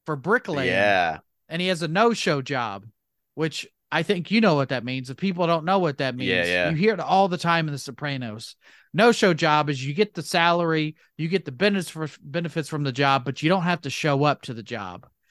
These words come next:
Speaker 1: You're technically
Speaker 2: Yep.
Speaker 1: employed, you get the W two, but you don't have to go. So at
Speaker 2: Yeah.
Speaker 1: fourteen, he's making a hundred ninety dollars a week,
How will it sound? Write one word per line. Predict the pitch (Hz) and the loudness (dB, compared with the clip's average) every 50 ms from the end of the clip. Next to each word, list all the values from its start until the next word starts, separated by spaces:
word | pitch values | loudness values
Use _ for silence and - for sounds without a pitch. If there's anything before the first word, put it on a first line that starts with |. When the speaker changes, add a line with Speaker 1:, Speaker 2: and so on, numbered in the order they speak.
| _ _ _ | _ _ _
Speaker 1:
You're | 151 165 180 175 | 0 2 2 2
technically | 151 - - 208 226 214 214 202 165 180 190 175 | 0 0 2 2 2 0 -2 -4 -2 2 2 2
Speaker 2:
Yep. | 165 165 | 2 2
Speaker 1:
employed, | 156 139 - 175 170 165 165 165 160 135 | -2 -4 -4 -2 0 0 0 -2 -2 -4
you | 143 | -4
get | 135 170 170 | -4 -4 -4
the | - 160 | -4 -4
W | 139 170 170 160 151 156 147 139 | -2 -2 -2 -2 -2 -2 -4 -4
two, | - - 185 196 180 160 147 143 131 - _ _ _ _ _ | 0 4 4 6 6 6 4 0 -4 -8 _ _ _ _ _
but | _ - | _ -8
you | 185 | -6
don't | 185 202 160 | -4 -4 -2
have | 170 175 160 - | -4 -4 -6 -8
to | 143 | -10
go. | 123 117 147 143 131 110 - 104 - _ _ _ _ _ _ _ _ _ _ _ _ _ _ _ _ _ _ _ _ _ _ _ _ _ _ _ _ _ _ _ _ _ _ _ _ _ _ _ - - - 92 | -8 -4 -4 -4 -4 -4 -6 -12 -18 _ _ _ _ _ _ _ _ _ _ _ _ _ _ _ _ _ _ _ _ _ _ _ _ _ _ _ _ _ _ _ _ _ _ _ _ _ _ _ -20 -12 -8 -2
So | 87 190 185 175 | 0 2 4 2
at | 160 | 2
Speaker 2:
Yeah. | - | 0
Speaker 1:
fourteen, | - - 196 214 202 180 - - - 226 247 247 208 165 143 131 120 120 - _ _ _ _ _ _ _ | -4 -4 -2 -2 -2 -4 -6 -4 0 2 2 4 2 2 0 -4 -6 -10 -12 _ _ _ _ _ _ _
he's | - 190 185 160 143 | -4 -4 -4 -2 -2
making | 165 175 175 170 165 214 170 160 | -2 -2 -2 -2 0 -2 -2 0
a | 151 | 0
hundred | 143 160 190 185 175 185 175 165 | 0 2 2 2 2 0 0 0
ninety | 156 156 156 170 175 170 165 156 | 0 0 0 0 0 -2 -2 0
dollars | 165 160 160 160 165 165 160 151 131 151 | 2 2 2 2 2 2 0 -2 -2 -4
a | 143 | -4
week, | 135 147 151 151 143 143 _ - _ | -4 -2 -2 -2 -4 -6 _ -20 _